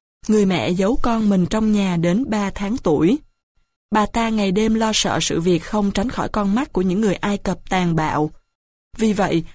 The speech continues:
bà ra sông kiếm một mớ cỏ chỉ, đem về đan thành một cái nôi, rồi đem trét bùn và hắc yến,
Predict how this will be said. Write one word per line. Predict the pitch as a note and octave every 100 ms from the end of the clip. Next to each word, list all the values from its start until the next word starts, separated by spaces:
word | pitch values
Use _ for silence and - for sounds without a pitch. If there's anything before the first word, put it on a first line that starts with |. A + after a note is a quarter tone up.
| _
bà | G3 G#3 F#3
ra | F#3 G#3+
sông | G#3+ A#3 A3 G#3 - _
kiếm | G3 G3+ D4+
một | G3 -
mớ | F#3 A3 D4+
cỏ | C#3+ G3 -
chỉ, | E3 E3+ C#4+ - _ _ _ _ -
đem | A#3+ A#3
về | G#3+ G#3+ F#3+ F3+ -
đan | G#3 G#3+ G3+
thành | -
một | F#3 E3
cái | G#3 B3
nôi, | B3 A#3 A3+ G#3 - _
rồi | G3 F3
đem | F#3+ G3+
trét | - C#4 -
bùn | G3 G3 F3 D#3+
và | F3+ E3
hắc | D#3+ D4 -
yến, | G#3 G3+